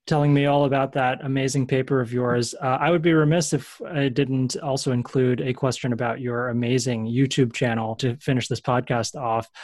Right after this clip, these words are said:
So, you know, outreach seems like a really important part of your program. And honestly, being you is sort of my goal, you know, a great researcher and also a fantastic science communicator. So my last question is,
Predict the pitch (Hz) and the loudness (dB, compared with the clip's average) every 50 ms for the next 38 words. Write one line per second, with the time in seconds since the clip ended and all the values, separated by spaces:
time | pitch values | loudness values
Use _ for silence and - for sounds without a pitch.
0 | - - - - - 151 139 135 139 143 - - - 165 156 151 143 151 - 101 | -18 -12 -8 -2 0 0 2 2 0 -2 -4 -4 -2 0 0 2 0 -2 -4 -10
1 | 226 - 160 170 220 240 208 185 180 151 - - - 170 165 151 156 147 139 147 | -8 -4 -2 -2 2 4 4 4 4 2 -2 -4 0 0 2 2 2 2 0 0
2 | 135 151 165 165 160 151 135 - - 156 156 156 147 135 139 - 147 143 147 - | 0 0 2 2 2 0 0 0 -2 -4 -2 -2 -4 -4 -2 -2 -2 -2 -2 -4
3 | 156 127 117 127 120 113 - 135 139 135 139 127 110 107 107 117 117 - 127 120 | -6 -6 -6 -6 -6 -6 -2 -2 -2 0 0 0 -2 -2 -4 -6 -6 -6 -6 -6
4 | 117 113 113 113 113 - - - - - - - _ - 135 135 151 156 147 - | -4 -4 -2 -4 -4 -6 -8 -18 -20 -20 -20 -14 _ -2 0 2 2 2 0 0
5 | 156 139 131 127 123 131 135 123 - - - 139 147 151 156 151 143 131 123 113 | 0 0 2 0 -2 -4 -8 -14 -10 -2 2 2 4 4 4 4 4 2 2 0
6 | 113 135 151 165 160 151 143 139 135 131 123 113 - - 143 139 127 131 113 110 | 2 4 4 6 6 6 4 2 2 0 -2 -4 -2 -2 0 0 0 0 -2 -2
7 | 123 120 113 113 107 98 123 131 135 127 123 139 151 147 160 151 131 123 120 117 | -4 -4 -4 -4 -4 -2 0 0 0 0 0 0 -2 -2 -4 -6 -4 -4 -4 -4
8 | 123 127 120 117 123 107 - 147 139 139 139 135 135 143 143 143 - 139 135 131 | -4 -4 -4 -6 -6 -2 0 0 0 0 0 0 2 2 2 2 2 0 0 0
9 | - 135 123 117 120 - - 135 127 143 - - - 131 120 117 117 123 135 147 | 0 -2 -2 -2 -4 -6 -4 -2 -2 -2 -2 -2 -2 -2 0 0 -2 -2 -4 -6
10 | 143 117 - - 127 120 117 - 135 131 127 - - 117 - - 143 120 127 131 | -8 -8 -4 -2 -2 -2 0 0 0 0 0 -4 -8 -8 -4 -2 -2 0 0 -2
11 | 127 - - 127 117 117 117 - - 113 113 117 120 - - - 123 123 127 139 | -2 -4 -6 -4 -4 -4 -4 -6 -6 -8 -6 -6 -8 -6 -4 -4 -2 -2 0 2
12 | 139 151 151 151 - 160 139 127 - - 127 131 131 131 127 123 - | 2 2 0 0 -2 -2 -2 -2 -2 -2 0 0 2 0 0 -2 -4